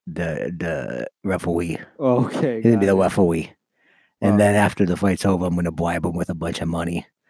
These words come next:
Speaker 1: so I can play patty cake with him.
Speaker 2: And if somebody wants to watch this, what, what's the network that they can watch this on?
Speaker 1: C F C dot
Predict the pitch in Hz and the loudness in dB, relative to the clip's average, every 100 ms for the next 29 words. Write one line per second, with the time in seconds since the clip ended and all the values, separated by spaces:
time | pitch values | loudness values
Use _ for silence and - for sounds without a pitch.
0 | _ _ - - - - - - - - | _ _ -16 -10 -8 -6 -6 -6 -8 -8
1 | - - - 127 - 127 131 127 123 120 | -14 -16 -14 -14 -4 -2 0 0 -4 -4
2 | 151 147 147 135 131 131 127 127 - 123 | -2 0 2 0 -2 -2 0 0 -2 -8
3 | 120 - 120 117 117 110 _ 120 120 113 | -8 -6 -6 -4 -6 -8 _ -8 -6 -6
4 | 117 113 117 113 _ 120 117 113 113 110 | -8 -6 -6 -6 _ -12 -8 -4 -4 -4
5 | - 113 110 110 - _ _ _ _ _ | -8 -12 -10 -10 -14 _ _ _ _ _
6 | _ - - 95 92 - 104 90 90 90 | _ -6 0 0 0 0 0 0 0 -2